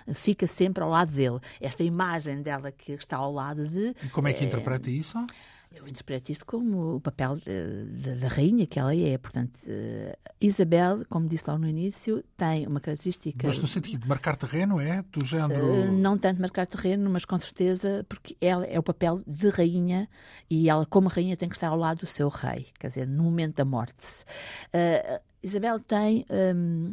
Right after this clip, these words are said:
Speaker 1: podemos dizer, uma imagem, ela constrói uma imagem de si, com base na, nas i-, na imagem que ela tem da sua mãe, da sua avó, e essa imagem tem determinadas características,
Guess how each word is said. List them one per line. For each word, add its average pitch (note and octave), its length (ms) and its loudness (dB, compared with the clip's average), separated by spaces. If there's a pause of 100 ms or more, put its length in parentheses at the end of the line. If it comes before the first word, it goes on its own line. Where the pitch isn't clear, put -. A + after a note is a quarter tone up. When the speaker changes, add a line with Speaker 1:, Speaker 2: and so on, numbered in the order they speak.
Speaker 1:
podemos F3+ 220 2
dizer, F3+ 260 4
uma F3 200 4
imagem, D#3+ 840 4 (160)
ela D#3 200 2
constrói F#3 800 0 (440)
uma D#3 100 -2
imagem D3 600 -4
de - 80 -16
si, G#3+ 360 -4 (460)
com D#3+ 180 2
base D#3+ 640 2 (120)
na, D3+ 320 0
nas D3 280 0
i-, F3+ 120 4
na D#3+ 100 4
imagem D#3+ 500 4
que D3+ 80 -2
ela C#3+ 160 -2
tem D3 240 0
da B2+ 120 -6
sua - 180 -2
mãe, D#3+ 400 0
da D3 140 -8
sua C3+ 260 -8
avó, D#3 400 4 (500)
e G#3 200 6
essa G#3 180 4
imagem G#3+ 500 2
tem A3+ 200 -2
determinadas G#3+ 440 -2
características, G3+ 760 -6